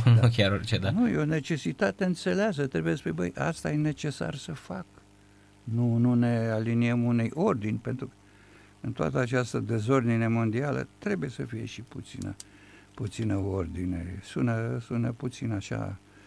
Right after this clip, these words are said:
Speaker 1: de învățământ politico-ideologic de partid, dar, uh, sunt anumite, anumite maxime ale politicii pe care n-ar trebui să le, le taxăm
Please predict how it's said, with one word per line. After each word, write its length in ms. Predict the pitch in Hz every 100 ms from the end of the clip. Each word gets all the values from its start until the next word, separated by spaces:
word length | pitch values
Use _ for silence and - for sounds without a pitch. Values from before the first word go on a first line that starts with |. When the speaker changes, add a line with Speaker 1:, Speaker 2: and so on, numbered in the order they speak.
| - - - - - 104 -
Speaker 1:
de 80 | 107
învățământ 640 | 107 107 110 - 123 113
politico-ideologic 1000 | 110 107 101 - 107 101 107 104 95 92
de 80 | 98
partid, 500 | - 92 95 117 95
dar, 140 | 98 95 - - - - -
uh, 120 | - 120 - - -
sunt 300 | - - 220
anumite, 640 | 147 139 156 143 127 - - -
anumite 380 | - 151 147 135
maxime 540 | 117 151 - - 107 104
ale 220 | 107 104
politicii 680 | 107 113 123 110 101 101 - - - - - - - - - - - - -
pe 80 | -
care 260 | - 117 117
n-ar 180 | 127
trebui 320 | 120 113 107 110
să 180 | -
le, 140 | 107 104
le 360 | 101 98 95 -
taxăm 520 | 104 98 - 110